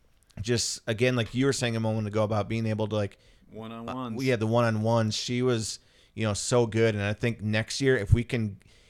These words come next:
Speaker 1: you know, get some of the other, um, get the team more clicking earlier, um, I,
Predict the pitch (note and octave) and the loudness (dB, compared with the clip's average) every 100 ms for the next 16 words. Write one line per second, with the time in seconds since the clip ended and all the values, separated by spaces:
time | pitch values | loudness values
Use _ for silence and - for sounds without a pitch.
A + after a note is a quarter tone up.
0 | - A2 G#2 F2+ A#2+ - C3 A2+ G#2+ F#2 | -6 -2 -2 2 2 2 -2 0 0 2
1 | A2 G#2+ G#2 G2+ - - - G2+ G2+ F#2+ | 2 2 2 -2 -10 -16 -12 -4 0 0
2 | F#2 F2+ F2+ - F3 D3+ E3+ - - D3 | 0 -4 -6 -4 0 0 0 -4 -2 0
3 | C#3+ A#2+ A2+ B2 A#2 - C3+ C3 B2+ A2 | 0 0 2 4 4 2 0 0 0 -2
4 | - G#2+ A#2+ D3+ D#3 F3 F3+ - - - | 0 2 4 4 4 2 -4 -16 -20 -20
5 | - - - - G#2+ G2 F#2+ - | -20 -20 -16 -4 -2 -2 -4 -4